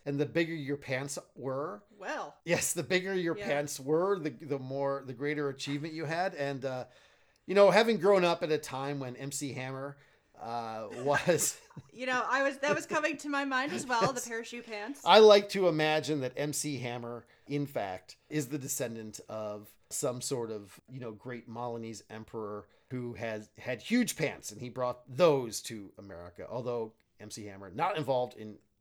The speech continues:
Speaker 1: I don't think he's involved in either of the Coming to America movies, as far as I know. But he is involved with having big pants.
Speaker 2: Now, if he really wanted to blow a foreign dignitary's mind, he would have sent a woman with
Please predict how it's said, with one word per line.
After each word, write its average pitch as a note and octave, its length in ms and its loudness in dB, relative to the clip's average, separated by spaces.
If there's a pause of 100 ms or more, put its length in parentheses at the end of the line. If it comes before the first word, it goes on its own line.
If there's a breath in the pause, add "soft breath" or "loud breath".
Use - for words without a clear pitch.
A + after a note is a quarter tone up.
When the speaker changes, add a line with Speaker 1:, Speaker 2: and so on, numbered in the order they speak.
(140)
Speaker 1:
I - 40 -20
don't D4 120 -14
think C#3+ 100 -14
he's A#2 120 -12
involved A2+ 320 -8
in G2+ 120 -14
either A#2 160 -14
of F2+ 40 -18
the F#2 80 -18
Coming F#2+ 260 -18
to G2+ 120 -16
America F2 360 -18
movies, D#2 480 -20
as - 80 -20
far F#2+ 180 -14
as F2+ 120 -16
I D2 80 -16
know. D#2 240 -18 (400 soft breath)
But C#3 100 -4
he A#2+ 120 -4
is F3 120 -2
involved D3 320 2
with B2+ 100 -12
having B2 380 -8
big G#2 260 -14
pants. - 520 -10 (120)
Speaker 2:
Now, C#4 140 -2
if C#4 80 -6
he D4+ 100 -10
really F4+ 240 -6
wanted D4+ 360 -4 (120)
to C4 220 -10 (120)
blow A#3 400 -4
a G#3+ 400 -6 (100)
foreign A#3 240 -8
dignitary's G#3 920 -10
mind, G3 420 -8
he G#3 160 -16
would G3 220 -10
have G3 220 -14
sent G3+ 300 -14
a G3 60 -14
woman A3 560 -8
with G3 200 -10